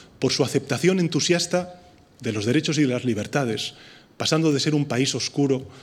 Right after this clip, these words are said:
a un referente internacional de libertades y de democracia, de progreso y de convivencia. Hoy pido a la sociedad española que volvamos a ser ejemplo, inspiración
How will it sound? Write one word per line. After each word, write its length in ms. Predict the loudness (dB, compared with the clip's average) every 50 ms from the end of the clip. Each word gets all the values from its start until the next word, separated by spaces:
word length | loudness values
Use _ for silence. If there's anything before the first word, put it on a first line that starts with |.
| -20 -20 -14 _
a 80 | 0 2
un 100 | 2 2
referente 460 | 2 0 0 0 0 0 0 0 0
internacional 840 | -2 -2 -2 -4 -2 -4 -4 -2 -2 -2 -2 0 0 -2 -2 -4 -8 -14 -20 -20 -20 -20 -16 -8
de 140 | -4 -2 0
libertades 760 | 0 0 0 -2 -4 -2 0 0 0 0 -2 -2 -4 -6 -8 -8 -6
y 80 | -6 -4
de 120 | -4 -4
democracia, 640 | -4 -6 -6 -2 -2 -2 -2 -2 -4 -6 -6 -6 -8 -14 -20 -20 -20 -20 -20 -20 _ -10
de 140 | -4 -4 -2 0
progreso 520 | 0 2 2 2 2 2 0 -2 -4 -6 -10 -16 -20 -20 -12 -6
y 120 | -4 -2
de 100 | -2 -2
convivencia. 600 | -4 -4 -4 -4 -4 -4 -6 -8 -10 -12 -12 -14 -18 -20 -20 -20 -20 -20 -20 -20 -20 -12 -2
Hoy 300 | 2 4 4 4 2 -2 -6 -14 -18 -18 -16 -16 -18 -18 -20 -20 -20 _
pido 220 | 0 2 4 4 4
a 20 |
la 60 | 4 2
sociedad 320 | 0 2 4 4 4 4 2
española 400 | 2 2 2 2 2 2 2 2
que 80 | 4
volvamos 320 | 4 4 4 4 2 2 0
a 80 | 0
ser 240 | 2 2 0 0 -4 -8 -16 -20 -20 -20 -20 _ _ _ _
ejemplo, 580 | -4 0 0 2 2 2 0 0 -4 -6 -8 -10 -14 -20 -20 -20 -20 -20 -20 -20 -20 _ _ _
inspiración 840 | 0 0 0 2 0 0 0 0 0 2 2 2 2 0 -2 -4